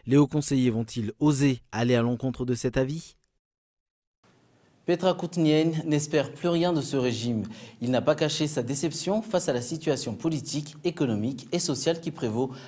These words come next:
actuellement dans le pays. Les dirigeants ne font preuve d'aucune maturité, regrette-t-il.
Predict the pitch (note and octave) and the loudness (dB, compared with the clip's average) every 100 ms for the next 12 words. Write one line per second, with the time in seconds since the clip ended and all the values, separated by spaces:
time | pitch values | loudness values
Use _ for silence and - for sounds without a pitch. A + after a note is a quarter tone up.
0 | - D#3+ D#3+ E3+ C#3 D3 C#3 B2+ C3 A#2 | -2 0 2 2 2 2 0 0 -2 -4
1 | A2+ - - - - C3+ D3 D3+ C3 D3+ | -4 -8 -14 -10 -4 2 4 4 4 4
2 | D#3 C#3+ - C#3+ - E3 C3 C3 D3+ E3+ | 4 2 0 -4 2 2 2 -2 -2 0
3 | D3+ D3+ C#3+ C3+ F3 D#3 C3+ A#2+ A#2+ - | 0 0 -2 -2 -2 -2 0 -2 -2 -6
4 | A#2 G2 | -6 -6